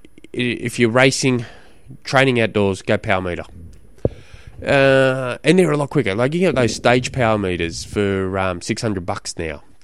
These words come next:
That's, that's cheap as chips. You're silly not getting them. Uh, over, what, one thousand, fifteen hundred dollar smart trainer?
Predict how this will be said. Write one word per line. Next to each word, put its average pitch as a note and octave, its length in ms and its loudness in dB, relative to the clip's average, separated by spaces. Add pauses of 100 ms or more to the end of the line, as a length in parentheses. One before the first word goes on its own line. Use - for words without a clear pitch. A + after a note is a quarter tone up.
(600)
That's, - 260 2
that's D#3+ 300 -2
cheap A#2 260 -2
as E2+ 120 -8
chips. - 440 -4 (720)
You're B2+ 140 -2
silly F#3+ 320 0
not A#2+ 180 -4
getting G2 280 -2
them. E2 200 -6 (320)
Uh, A2+ 400 -2
over, A2+ 840 2
what, - 280 -14 (920)
one A2 260 -2
thousand, A2 380 0
fifteen A#2 340 0
hundred A2 240 -2
dollar G#2 220 2
smart B2 340 -4
trainer? G#3 320 -4